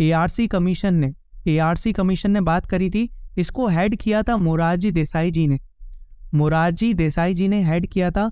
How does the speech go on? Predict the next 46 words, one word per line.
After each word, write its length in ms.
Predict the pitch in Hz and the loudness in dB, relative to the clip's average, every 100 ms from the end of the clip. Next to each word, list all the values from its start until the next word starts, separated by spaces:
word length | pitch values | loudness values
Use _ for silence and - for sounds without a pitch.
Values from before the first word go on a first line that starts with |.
| - - - - | -6 -16 -12 -4
कौन 220 | 175 202 | -2 0
से 140 | 233 | 0
ईयर 260 | 220 196 202 | 0 0 2
में? 220 | 214 233 - - 160 | 2 0 -6 -8 -2
ये 140 | 190 | -2
किया 300 | - 180 190 | 0 0 2
था 160 | 208 214 | 0 0
नाइनटीन 720 | 156 143 165 175 214 240 240 - _ _ - - | 2 2 0 0 0 0 -4 -12 _ _ -10 -2
सिक्सटी 560 | 160 - 185 - 240 | -2 0 -4 -4 -2
सिक्स 360 | 220 208 - - | -2 -2 -4 -2
में, 160 | 147 135 - - - - | -2 -2 -6 -16 -16 -8
ठीक 120 | 156 240 | -4 0
है, 60 | |
नाइनटीन 400 | 180 170 175 226 | 2 2 0 -2
सिक्सटी 320 | 208 196 226 | -2 -4 -2
सिक्स 220 | 214 208 214 | -2 -2 0
में 140 | 220 | 0
किया 220 | 208 208 | 0 0
था। 200 | 226 240 - - - - | 0 -2 -4 -14 -16 -6
और 460 | 160 208 180 - - - | -2 0 0 -4 -18 -8
इसमें 260 | 175 220 220 | -4 -2 -2
क्या 220 | 196 196 | 0 0
बोला 280 | 202 208 208 | 0 0 0
था 120 | 220 | 0
भाई? 260 | 202 226 - 165 | -2 -4 -6 -4
आपको 280 | 160 - | -4 -2
सेट, 260 | 208 180 160 - - | -2 0 -2 -6 -12
सेट 320 | - 175 208 | -4 -2 -2
करना 300 | - 202 202 | 0 2 2
है 160 | 214 185 | 2 0
Institute 420 | - 196 202 208 | -2 -2 0 -2
for 260 | - 196 208 | -2 0 2
लोकपाल 600 | 160 156 - - 190 202 | 2 0 -2 0 2 2
and 180 | 196 | 2
लोकायुक्त 640 | 165 143 - 175 160 - - | 2 0 0 0 0 -4 -6
के 100 | 156 | -2
लिए, 220 | 151 139 | 0 0
ठीक 400 | 139 - - 190 | -2 -8 -4 -2
है। 60 | 262 | -2
तो 380 | - - - 156 | -4 -16 -4 0
ये 140 | 170 | 2
चीज़ 200 | 180 175 | 2 2
आपको 260 | 165 - 196 | 0 0 0
ध्यान 360 | 147 131 139 | 2 4 4
रखना 240 | 131 - | 0 -2
है, 60 | 135 | -4